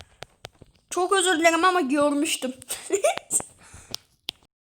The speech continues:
Bir Colette'ten bir sürü ult-, e, ulti doldurduk.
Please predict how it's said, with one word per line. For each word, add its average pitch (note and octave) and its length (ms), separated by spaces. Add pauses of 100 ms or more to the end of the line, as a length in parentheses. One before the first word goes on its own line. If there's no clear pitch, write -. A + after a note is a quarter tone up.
(2250)
Bir B3 180
Colette'ten E4+ 760 (3500)
bir D#4 180
sürü D#4 280
ult-, D4+ 440 (300)
e, B3+ 200 (240)
ulti D4+ 420
doldurduk. A#3 500